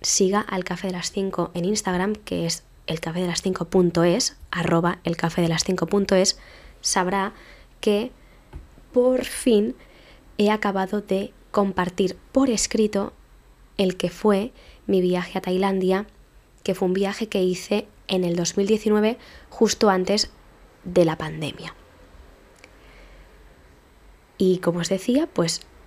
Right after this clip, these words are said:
justo hace nada acabé de escribir todo el viaje y,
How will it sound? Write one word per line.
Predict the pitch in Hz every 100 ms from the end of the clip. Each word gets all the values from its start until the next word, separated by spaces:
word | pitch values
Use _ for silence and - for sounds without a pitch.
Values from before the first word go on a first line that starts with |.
| - -
justo | - - 226 - 262 294 - - - - - - - -
hace | 208 - 233
nada | 233 220 254 -
acabé | - - 185 185 202 -
de | 190 190 -
escribir | 233 - - 233 233 247 - - - - - - - _ _ - - -
todo | 214 208
el | 220
viaje | 190 190 220 - - 294 392 - - _ _ - _ _ - _ _ _ _ - - - - - - _ _ _ _ _ _
y, | 220 196 185 185 180 180 175